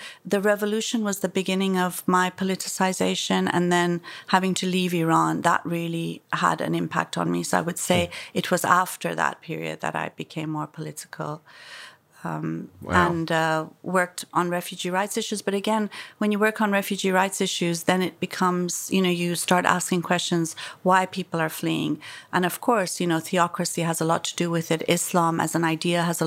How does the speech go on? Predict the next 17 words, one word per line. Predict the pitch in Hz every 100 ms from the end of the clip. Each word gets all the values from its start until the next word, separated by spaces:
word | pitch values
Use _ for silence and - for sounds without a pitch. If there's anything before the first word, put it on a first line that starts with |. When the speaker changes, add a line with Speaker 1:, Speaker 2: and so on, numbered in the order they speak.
| 156
Speaker 1:
lot | -
to | -
do | 165 160
with | 160 156
it, | 156 156 - - - - - -
as | 190 190 -
does, | 190 180
of | -
course, | 180 170 -
U | 175
S | 170 -
militarism | 170 170 160 - 160 - 165 160
and | 160 160 - - - 170 170
the | -
situation | 175 - 175 175 - 170
that's | 160
been | -